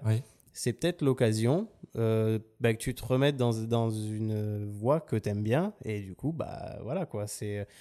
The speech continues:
Speaker 2: par contre, il faut que t'apprennes à parler anglais, euh, parce que la plupart de ce milieu-là, il faut quand même, euh, c'est quand même
Speaker 1: Ouais.
Speaker 2: mieux de parler anglais. Donc, tu vas passer d'abord un diplôme d'anglais, donc à Montréal. Et en fonction, après, bah,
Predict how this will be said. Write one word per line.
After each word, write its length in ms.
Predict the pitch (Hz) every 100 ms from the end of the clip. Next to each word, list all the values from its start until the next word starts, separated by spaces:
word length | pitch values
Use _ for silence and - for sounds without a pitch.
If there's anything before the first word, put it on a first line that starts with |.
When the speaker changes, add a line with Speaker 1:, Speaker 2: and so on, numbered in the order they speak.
| - -
Speaker 2:
par 100 | 104
contre, 220 | 151 175
il 60 | 139
faut 100 | 135
que 40 |
t'apprennes 360 | - 110 156 160
à 80 |
parler 240 | 139 120 135
anglais, 440 | 147 139 143 135
euh, 180 | 113 110
parce 200 | 107 104
que 140 | -
la 120 | 107 98
plupart 320 | 107 127 120
de 100 | 110
ce 140 | -
milieu-là, 500 | 107 101 104 151 175
il 80 | 120
faut 120 | -
quand 140 | 110 104
même, 280 | 127 143
euh, 260 | 110 101 101
c'est 120 | -
quand 120 | 98 98
même 360 | 123 131 120
Speaker 1:
Ouais. 140 | 117 113
Speaker 2:
mieux 260 | 117 131
de 60 | 151
parler 240 | 135 139
anglais. 320 | 139 139 120
Donc, 160 | 110 110
tu 140 | -
vas 80 | 110
passer 240 | - 107 123
d'abord 280 | 113 120
un 80 | 110
diplôme 360 | 104 107 117 107
d'anglais, 320 | 95 101 175
donc 180 | 156 120
à 60 |
Montréal. 520 | 117 113 98 110 175 214 _ _ _ _ _ -
Et 140 | 156
en 80 | 151
fonction, 400 | 113 107 - 151
après, 400 | 131 - 127 180
bah, 200 | 135 98